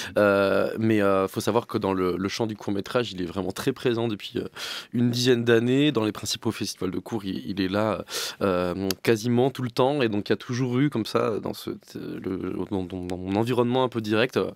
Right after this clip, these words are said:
un Mandico co-, euh, en cours de circulation et, euh,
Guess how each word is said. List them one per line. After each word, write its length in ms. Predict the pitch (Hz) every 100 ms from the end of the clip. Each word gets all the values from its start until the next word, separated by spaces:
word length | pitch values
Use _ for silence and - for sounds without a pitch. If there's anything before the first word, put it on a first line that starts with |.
| - - -
un 100 | 98
Mandico 360 | 110 117 117 117
co-, 320 | 127 131 123
euh, 220 | 101 95
en 120 | 90
cours 240 | 92 123 117
de 60 |
circulation 880 | 104 110 - 117 110 - 127 131 151
et, 100 | 110
euh, 140 | 95